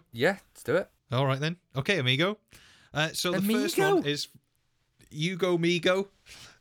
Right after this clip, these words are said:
Speaker 2: Uh, so the first one is from T S P and O E podcasts. Well worth a listen. I had a listen the other day again. Very
Speaker 1: Oh.
Speaker 2: recommended. Yeah.
Speaker 1: Ooh.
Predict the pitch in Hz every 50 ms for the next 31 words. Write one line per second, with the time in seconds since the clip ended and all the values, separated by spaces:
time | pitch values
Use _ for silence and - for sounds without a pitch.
0 | _ - 165 170 165 160 - - - - 180 175 - 202 208 202 196 - - -
1 | 127 135 170 - _ _ _ _ _ _ _ _ _ - 120 123 123 - - -
2 | 123 113 113 - - 160 156 151 151 - - - 131 123 120 - 110 104 - 131
3 | 127 110 104 98 - - 107 101 - - 107 110 131 - - - - - - -
4 | - - - - _ _ _ 117 104 95 95 95 98 92 - 110 98 98 - -
5 | - 165 196 - _ - 107 107 117 117 123 127 127 - - 123 120 117 117 113
6 | 120 104 120 123 131 123 117 - 117 117 139 170 208 - _ _ 110 - - 139
7 | 107 98 85 82 - 156 196 180 160 165 185 220 226 196 120 - - - _ -
8 | 117 107 120 160 185 208 120 294 233 147 113 85